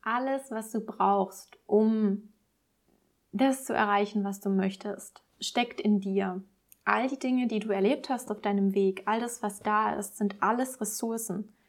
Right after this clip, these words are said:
die du nutzen kannst.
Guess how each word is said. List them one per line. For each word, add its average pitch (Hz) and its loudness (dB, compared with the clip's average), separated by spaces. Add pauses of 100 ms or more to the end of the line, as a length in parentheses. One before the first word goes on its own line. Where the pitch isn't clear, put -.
(1200)
die 214 -2
du 220 2
nutzen 226 4
kannst. - -10